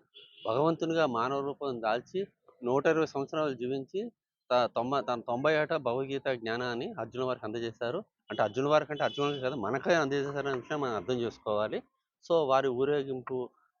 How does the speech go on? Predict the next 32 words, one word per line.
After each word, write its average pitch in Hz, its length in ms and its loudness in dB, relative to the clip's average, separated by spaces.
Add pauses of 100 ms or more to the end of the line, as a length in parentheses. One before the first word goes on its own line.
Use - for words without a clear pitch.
ఆ, 101 340 0 (120)
కి 117 100 -4
అందరూ 139 600 -2
తప్ప-, 107 320 -6
తప్పక 104 360 -6
హాజరు, 120 340 2
హాజరయ్యి 120 800 -2 (340)
ఆ 117 80 6
శ్రీకృష్ణ 127 380 -8
పరమాత్మ 131 480 -2
యొక్క, 113 400 -2 (400)
ఆ, 95 420 -4
వారి 98 180 -4
యొక్క, 95 300 -6 (320)
యొక్క 101 400 -2 (180)
కటాక్షానికి, 135 840 2 (280)
ఆ, 101 180 -4 (100)
పొందుతారని 131 640 0
ఆశిస్తున్నాము. 135 480 -2
అదేవిధంగా 160 460 0
త్రైత 131 300 0
సిద్ధాంతం 151 500 -2
అనగా 147 300 0 (340)
ఏమి 143 200 2
కొత్తదేం 156 460 2
కాదండి, 143 400 4
అంటే 143 200 0
వేరే 139 280 4
ఏమి 139 120 2
అనుకోకండి. 131 480 -2
ఎందుకంటే 139 260 -2
జనాల్లో 135 440 0